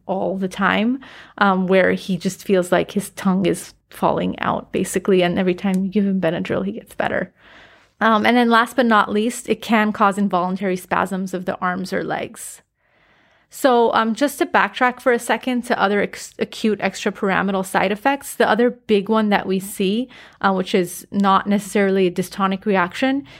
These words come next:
is called akathisia. I don't know if you guys have ever seen this, but it can be pretty impressive. It's this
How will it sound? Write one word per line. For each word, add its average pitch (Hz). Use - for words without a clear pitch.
is 202
called 196
akathisia. 185
I 208
don't 214
know 208
if 196
you 208
guys 185
have 202
ever 170
seen 196
this, 180
but 185
it -
can 208
be 196
pretty 202
impressive. 185
It's -
this 196